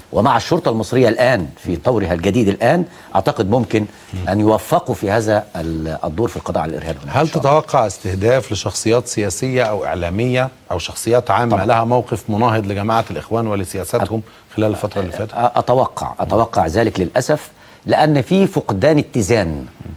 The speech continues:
Speaker 1: لدى من، آه، تبقى، آه، مؤمناً بضرورة عودة عقارب الساعة إلى الوراء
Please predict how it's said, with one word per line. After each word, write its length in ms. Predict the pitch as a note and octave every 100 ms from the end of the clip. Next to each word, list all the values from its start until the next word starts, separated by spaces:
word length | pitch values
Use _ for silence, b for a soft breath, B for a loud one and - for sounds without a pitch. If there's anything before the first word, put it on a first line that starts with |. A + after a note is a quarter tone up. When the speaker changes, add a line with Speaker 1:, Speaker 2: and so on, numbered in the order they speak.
| -
Speaker 1:
لدى 420 | F2+ B2 A#2+ B2 -
من، 480 | F2+ G2 D3+ C#3+ C3+ - -
آه، 100 | F2+
تبقى، 720 | - F#2 B2+ - - D#2+ C#2 b b b -
آه، 440 | E2 D#2 D#2 D#2
مؤمناً 640 | E2 G#2+ G#2 A2+ C#3+ G2 C#2 C2 b b -
بضرورة 420 | G2 F#2+ B2 A#2
عودة 280 | F#2+ A#2 G2+ -
عقارب 440 | F#2 - A#2+ G#2+
الساعة 400 | F2+ - A#2+ D#2+
إلى 180 | E2+ E2
الوراء 360 | E2 E2+ A#2+